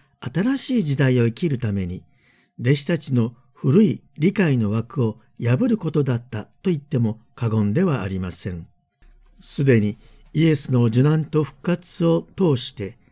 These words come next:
神のご計画についての弟子たちの理解、具体的には弟子たちが描いていたメシアの考え方は破れかけていましたが、それを決定づけるために、復活された主は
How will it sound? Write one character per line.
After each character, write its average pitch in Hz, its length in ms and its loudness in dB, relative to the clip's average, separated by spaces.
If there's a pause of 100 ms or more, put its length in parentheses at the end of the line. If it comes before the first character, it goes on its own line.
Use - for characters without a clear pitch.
(600)
神 147 260 2
の 120 100 4
ご 117 160 2
計 170 180 0
画 160 240 -4
に 151 120 0
つ - 180 -4
い 131 80 0
て 120 120 0
の 107 80 2
弟 110 180 0
子 127 80 -6
た 143 160 -2
ち 117 120 -6
の 98 120 -2
理 101 120 -4
解、 87 300 -10 (920)
具 123 80 -6
体 110 200 0
的 113 220 -2
に 107 100 4
は 104 220 0 (380)
弟 127 140 4
子 139 80 -4
た 139 120 -2
ち 127 140 -6
が 123 140 0
描 156 340 0
い 131 80 0
て 101 180 -4
い 98 100 -6
た 95 220 -8 (260)
メ 123 140 4
シ 175 280 -2
ア 127 100 2
の 117 160 -2
考 127 140 -4 (220)
え 120 80 -2
方 117 240 -4
は 101 220 -6 (260)
破 120 240 2
れ 220 100 2
か 208 120 -4
け 147 100 -2
て 117 120 -4
い 95 80 -2
ま 95 120 -2
し - 120 -10
た 85 140 -10
が、 90 200 -10 (600)
そ 151 200 0
れ 151 120 4
を 139 80 2
決 143 220 -2
定 202 140 0
づ 170 160 -2
け 185 100 0
る 156 100 -2
た 131 140 0
め 107 140 2
に、 87 180 -8 (540)
復 - 180 -20
活 127 220 -2
さ 123 120 -2
れ 120 100 0
た 117 200 -2
主 - 240 -4
は 104 200 -4